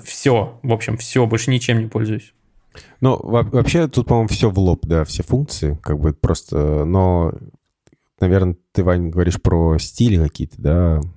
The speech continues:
Speaker 2: п-, опрятность, э.
Speaker 1: Ну, типа, да, то есть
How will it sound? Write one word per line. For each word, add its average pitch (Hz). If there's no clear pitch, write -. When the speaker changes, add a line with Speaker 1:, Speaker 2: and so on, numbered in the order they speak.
Speaker 2:
п-, -
опрятность, 85
э. -
Speaker 1:
Ну, 214
типа, 226
да, 143
то 120
есть -